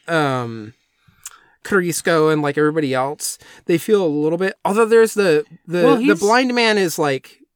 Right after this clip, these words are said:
Speaker 1: wearing plaid and stuff, which doesn't feel as, like, weird and traditional.
Speaker 2: He is the one character in the movie that is motiv-, uh, other than maybe, like, debatably,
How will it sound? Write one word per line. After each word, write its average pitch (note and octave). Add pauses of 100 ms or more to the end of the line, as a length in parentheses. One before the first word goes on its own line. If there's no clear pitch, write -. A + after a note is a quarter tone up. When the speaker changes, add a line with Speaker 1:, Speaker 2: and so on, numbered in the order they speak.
(120)
Speaker 1:
wearing E3+
plaid C3
and A#2+
stuff, A#2
which B2
doesn't D3
feel C3
as, B2+
like, B2 (120)
weird C#3+
and C3
traditional. -
Speaker 2:
He B3
is C#4+
the A3
one D3+
character C3
in C3
the A#2+
movie A#2
that C3
is A2
motiv-, A#2 (120)
uh, G2 (320)
other F#3+
than D3+
maybe, A#2+
like, F2+
debatably, G2+